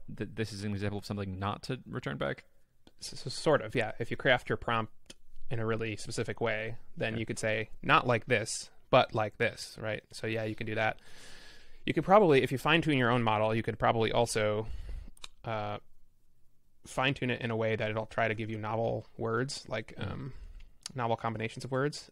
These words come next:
Speaker 2: I don't know as much about that, but, yeah, that's something you could probably do, not with G P T three, but if you used one of the open source ones and fine-tuned
Speaker 1: Yeah.
Speaker 2: it.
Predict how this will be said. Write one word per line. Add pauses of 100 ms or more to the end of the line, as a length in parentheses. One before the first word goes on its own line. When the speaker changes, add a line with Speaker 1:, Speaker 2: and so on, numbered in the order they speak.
Speaker 2:
I
don't
know
as
much
about
that,
but,
yeah,
that's
something
you
could
probably
do,
not
with
G
P
T
three,
but
if
you
used
one
of
the
open
source
ones (100)
and
fine-tuned
Speaker 1:
Yeah.
Speaker 2:
it.